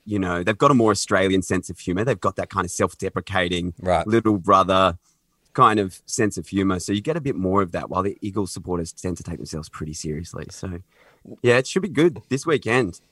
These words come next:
Speaker 1: Big derby.
Speaker 2: Yeah.
Speaker 1: It's
Speaker 2: Is
Speaker 1: gonna
Speaker 2: it
Speaker 1: be a big derby.
Speaker 2: So that, okay, so you're a, you're a Western Australian, so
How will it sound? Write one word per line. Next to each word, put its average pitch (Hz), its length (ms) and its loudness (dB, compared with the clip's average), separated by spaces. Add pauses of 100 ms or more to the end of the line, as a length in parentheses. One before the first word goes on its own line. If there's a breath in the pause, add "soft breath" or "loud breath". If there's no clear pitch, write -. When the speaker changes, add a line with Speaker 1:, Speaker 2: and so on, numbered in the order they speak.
Speaker 1:
Big 156 120 -4
derby. 110 440 2 (440)
Speaker 2:
Yeah. 110 300 6 (220)
Speaker 1:
It's - 80 -10
Speaker 2:
Is 113 80 -4
Speaker 1:
gonna 123 60 4
Speaker 2:
it 113 40 0
Speaker 1:
be 117 80 4
a 107 40 4
big 104 220 -8
derby. 87 300 -4
Speaker 2:
So 120 260 2
that, 113 300 -6
okay, 90 300 -2
so - 140 -4
you're 135 240 4
a, 117 60 -2
you're 120 220 0
a 110 60 4
Western 87 320 -2
Australian, 73 500 -8
so 82 380 -6